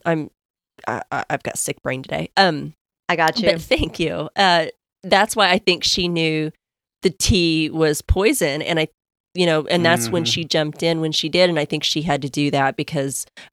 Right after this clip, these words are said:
Speaker 1: otherwise Ilonka wasn't going to believe her. She waited, I think, until that moment.
Speaker 2: Oh, you think she,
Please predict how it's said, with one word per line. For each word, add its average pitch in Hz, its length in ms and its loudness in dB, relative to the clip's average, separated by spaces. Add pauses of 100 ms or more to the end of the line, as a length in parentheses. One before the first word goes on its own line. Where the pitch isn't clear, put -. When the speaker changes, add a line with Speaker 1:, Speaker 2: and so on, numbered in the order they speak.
Speaker 1:
otherwise 151 680 4
Ilonka 151 380 2
wasn't 147 340 -2
going 143 420 -2
to 143 340 -2
believe 143 440 -2
her. 165 320 4
She 170 200 0
waited, 147 360 2
I 147 120 0
think, 147 280 -4
until 139 580 -4 (880)
that 151 320 2
moment. 147 520 -2
Speaker 2:
Oh, 339 680 2
you 302 380 2
think 359 280 0
she, 311 380 0